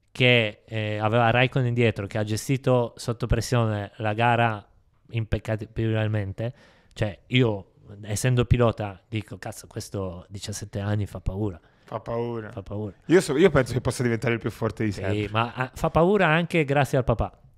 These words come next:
Speaker 1: Perché io, io dico, eh, non è che fa paura grazie al papà, però, eh, se tu hai uno,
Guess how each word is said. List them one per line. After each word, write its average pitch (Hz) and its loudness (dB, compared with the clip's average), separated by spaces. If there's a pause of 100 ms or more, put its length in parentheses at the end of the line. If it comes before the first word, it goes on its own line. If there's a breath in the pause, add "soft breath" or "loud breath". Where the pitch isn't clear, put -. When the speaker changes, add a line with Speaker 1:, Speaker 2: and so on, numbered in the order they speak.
(140)
Speaker 1:
Perché 123 0
io, 143 0
io 147 0
dico, 104 -4 (480)
eh, 117 -2
non 160 2
è 175 2
che 127 0
fa 117 -2
paura 117 -2
grazie 113 -2
al 110 6
papà, 104 0
però, 127 4
eh, 110 -6
se 127 -6
tu 202 2
hai 127 0
uno, 135 -2